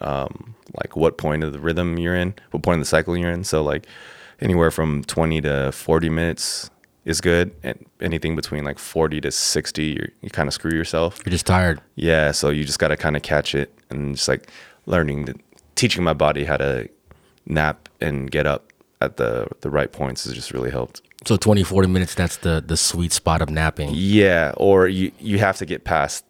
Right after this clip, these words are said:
Speaker 1: like, that hour and get back into, like, ninety-ish minutes or something around there. But,
Speaker 2: I
Speaker 1: yeah.
Speaker 2: mean, are you even able to get into what's called a deep sleep,
Speaker 1: Uh,
Speaker 2: like R E M?
Speaker 1: yeah, um,
Speaker 2: In that twenty, forty minutes?
Speaker 1: Yeah, yeah. Um, I mean, not as much as, like, you would in,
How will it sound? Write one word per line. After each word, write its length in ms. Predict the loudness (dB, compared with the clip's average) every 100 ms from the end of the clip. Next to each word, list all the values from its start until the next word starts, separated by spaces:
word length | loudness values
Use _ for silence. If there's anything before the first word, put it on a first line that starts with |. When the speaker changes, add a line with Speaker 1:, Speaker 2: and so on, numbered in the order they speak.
| 0
Speaker 1:
like, 160 | 2
that 240 | 2 2 2
hour 300 | 0 2 0
and 160 | -4
get 280 | -2 -2 0
back 240 | -2 -2 -4
into, 200 | -6 -2
like, 300 | -2 -4 -6
ninety-ish 600 | -4 -2 -2 -4 -6 -6
minutes 320 | -6 -6 -8
or 40 | -6
something 260 | -4 -4
around 180 | -4 -2
there. 260 | -2 -4 -8 _
But, 180 | -14 -12 -6
Speaker 2:
I 60 | 0
Speaker 1:
yeah. 60 | 4
Speaker 2:
mean, 100 | 6
are 20 |
you 140 | 6
even 200 | 4 4 4
able 240 | 2 4 2
to 60 |
get 220 | 2 2
into 380 | 2 0 2 2
what's 220 | 2 -2
called 400 | -4 0 2 2 -2
a 160 | -6
deep 400 | -6 -6 -6 -4
sleep, 500 | -4 -4 -4 -4 -4 -8 -6 2
Speaker 1:
Uh, 60 |
Speaker 2:
like 200 | 2 2
R 240 | 6 6 6
E 160 | 2 2
M? 280 | 2 4 6
Speaker 1:
yeah, 320 | 6 6 6
um, 300 | 4 4 6
Speaker 2:
In 60 | 4
that 120 | 4
twenty, 180 | 4 4
forty 240 | 4 4
minutes? 340 | 6 4 0 -10 _ _ _ _ -6
Speaker 1:
Yeah, 440 | 4 6 6 2 -6
yeah. 760 | 2 4 6 4 4 4 4
Um, 280 | 4 0 -8 _ _ _ -4
I 80 |
mean, 280 | 0 0 2
not 220 | 2 2
as 200 | 2 -2
much 240 | -2 -2 -2
as, 100 | -2
like, 220 | -2 -2
you 120 | -6
would 220 | 0 2 2
in, 480 | 0 -2 -6 -10